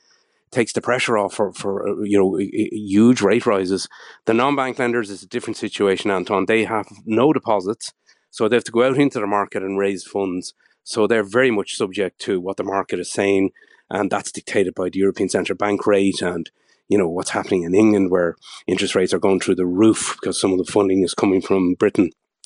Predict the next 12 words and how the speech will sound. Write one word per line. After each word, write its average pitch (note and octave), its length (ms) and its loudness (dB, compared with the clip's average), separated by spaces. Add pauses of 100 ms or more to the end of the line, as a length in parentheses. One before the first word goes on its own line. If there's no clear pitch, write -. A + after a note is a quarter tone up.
(180)
So, A2+ 280 0 (260)
yeah, B2+ 160 2
different D#3 300 2
model. A2 320 0
So G#2+ 200 0 (220)
that's C#3+ 220 -2
why C3 160 4
the, G#2+ 220 -2
the G2+ 120 -6
main A2+ 320 0
banks F#2+ 340 -6
are F#2+ 160 -2